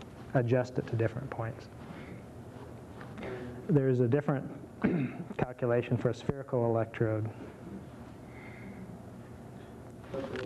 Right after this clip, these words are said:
Speaker 2: the one thing we were saying, in parts B and C, it is assumed that a very large counter electrode is deployed.
Speaker 1: Right. In A,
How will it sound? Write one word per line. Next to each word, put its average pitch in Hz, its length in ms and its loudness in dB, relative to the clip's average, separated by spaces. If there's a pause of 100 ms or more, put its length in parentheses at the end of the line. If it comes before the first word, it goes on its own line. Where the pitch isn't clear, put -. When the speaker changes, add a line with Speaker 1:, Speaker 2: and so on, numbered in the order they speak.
(320)
Speaker 2:
the 165 80 -2
one 196 240 2
thing 143 260 0
we 135 120 -4
were 113 140 -4
saying, 123 180 -2 (800)
in - 200 -4
parts 139 340 -2 (260)
B 156 240 6
and 143 160 0 (140)
C, 123 80 -4 (560)
it - 140 -6
is - 80 -4
assumed 135 500 -2
that 117 120 -2
a 110 100 0
very 131 200 2
large 120 420 0 (580)
counter 131 380 0
electrode 113 600 -2 (400)
is - 60 -8 (200)
deployed. 98 300 -6 (140)
Speaker 1:
Right. 110 320 6 (1000)
In 143 160 6
A, 147 540 8